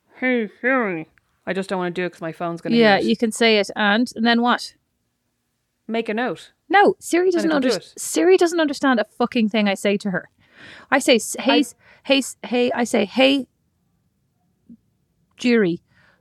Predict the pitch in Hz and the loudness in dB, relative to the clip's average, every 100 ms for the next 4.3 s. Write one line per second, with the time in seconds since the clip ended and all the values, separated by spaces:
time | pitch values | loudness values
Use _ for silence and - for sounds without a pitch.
0 | _ - 269 247 254 226 233 214 175 - | _ -2 4 4 4 2 0 0 -2 -4
1 | 226 226 233 - 233 214 - 180 - _ | -2 0 -2 -2 -2 -2 -2 -8 -10 _
2 | _ _ _ - 349 403 214 151 156 _ | _ _ _ -2 0 2 0 -4 -12 _
3 | _ _ _ _ _ _ - 240 311 349 | _ _ _ _ _ _ -2 2 2 2
4 | 349 370 | -2 -2